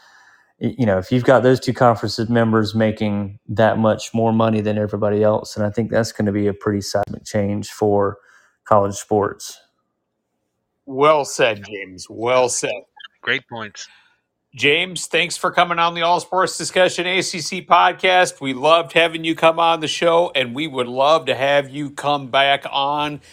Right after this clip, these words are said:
Speaker 2: during the midpoint, perhaps during the midpoint of the college football year. Thanks again for joining us tonight, friend, and we appreciate you spending your Sunday evening.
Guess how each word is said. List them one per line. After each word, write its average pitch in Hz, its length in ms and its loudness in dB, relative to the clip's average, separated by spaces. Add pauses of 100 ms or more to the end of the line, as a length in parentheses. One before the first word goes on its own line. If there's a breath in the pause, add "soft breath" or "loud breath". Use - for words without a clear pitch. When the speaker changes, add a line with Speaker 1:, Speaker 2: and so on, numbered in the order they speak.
(500 soft breath)
Speaker 2:
during 156 460 0
the 147 100 -2
midpoint, 180 680 -2
perhaps 202 420 4
during 220 240 2
the 190 100 -4
midpoint 185 520 0
of 170 80 -4
the 170 40 -6
college 156 320 0
football 151 420 2
year. 110 260 0
Thanks 156 320 0
again 165 180 4
for 160 80 -4
joining 143 380 4
us 117 120 2
tonight, 120 320 -2
friend, 127 220 -2
and 120 160 -4
we 135 100 -2
appreciate 143 460 -4
you 131 200 -6 (180 loud breath)
spending 151 340 -2
your 135 100 -4
Sunday 139 340 0
evening. 113 220 -2